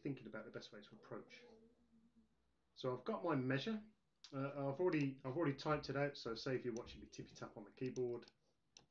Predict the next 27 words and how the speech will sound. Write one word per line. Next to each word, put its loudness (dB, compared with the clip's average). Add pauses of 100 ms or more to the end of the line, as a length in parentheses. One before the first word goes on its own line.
(1120)
there -8
you -6
go. -2 (840)
So -6
now 4
I 0
have 0
my -4
total 2
profit -2
measure. -2 (500)
Let's -18 (100)
drag -14
that -8
into -16 (100)
here. -4 (760)
So -20 (100)
now -14
I -10
have -8
that -6
here. 2 (240)
Set -18
it -18
as -14
a -14
card. -10